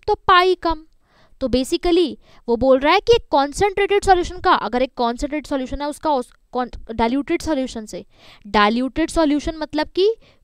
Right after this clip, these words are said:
कॉन्सेंट्रेशन कम, एक ज़्यादा कॉन्सेंट्रेशन वाले का ऑस्मोटिक प्रेशर कम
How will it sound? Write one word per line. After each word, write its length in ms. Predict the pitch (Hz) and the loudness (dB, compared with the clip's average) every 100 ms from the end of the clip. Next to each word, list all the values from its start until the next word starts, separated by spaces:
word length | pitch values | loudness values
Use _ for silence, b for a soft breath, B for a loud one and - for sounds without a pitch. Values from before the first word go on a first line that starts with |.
| _ | _
कॉन्सेंट्रेशन 840 | 240 233 - 294 302 311 302 339 370 - | -4 -4 -4 -6 -4 -4 -4 -6 -8 -2
कम, 200 | 262 - _ b b b b _ - | -2 -2 _ b b b b _ 0
एक 220 | 349 254 | 0 4
ज़्यादा 320 | 247 240 370 427 | 4 6 4 4
कॉन्सेंट्रेशन 600 | 381 381 370 349 330 330 | 2 0 -2 0 2 2
वाले 220 | 294 302 | 2 2
का 200 | 302 302 - 214 | 0 -2 -2 -8
ऑस्मोटिक 480 | 233 233 214 254 - | -6 -8 -6 -8 -4
प्रेशर 400 | 202 190 - 359 - | -6 -4 -6 -6 0
कम 200 | 349 | 0